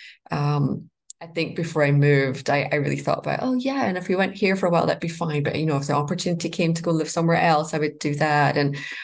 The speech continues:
and now I'm kinda like, "Oh," I'm quite resistant to that 'cause it takes so much energy to, to really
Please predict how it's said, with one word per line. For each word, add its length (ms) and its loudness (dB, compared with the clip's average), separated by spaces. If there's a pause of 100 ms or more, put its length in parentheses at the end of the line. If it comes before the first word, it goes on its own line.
and 320 6
now 460 4 (800)
I'm 180 0
kinda 240 -4
like, 300 -2
"Oh," 440 -4 (120)
I'm 100 -6
quite 220 -2
resistant 520 0
to 60 -14
that 220 -4
'cause 120 -2
it 120 -8
takes 300 -2
so 340 0
much 300 -2
energy 460 -2
to, 420 0 (600)
to 120 -2
really 480 0